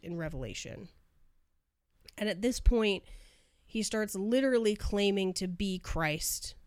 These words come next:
the Son of God. And if he was truly the Son of God,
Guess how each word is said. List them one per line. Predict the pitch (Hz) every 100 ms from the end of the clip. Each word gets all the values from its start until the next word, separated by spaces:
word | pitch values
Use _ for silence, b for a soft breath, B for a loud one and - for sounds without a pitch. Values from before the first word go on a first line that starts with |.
| -
the | 165
Son | - 170
of | 156 -
God. | 147 110 - - - - - - _ _ _ _ _ _ _ _ _ _ - -
And | 170 165 170 165 -
if | 175
he | 170 165
was | 170 -
truly | - 311 294
the | 240
Son | 226 214
of | 202
God, | 190 185 180 175 190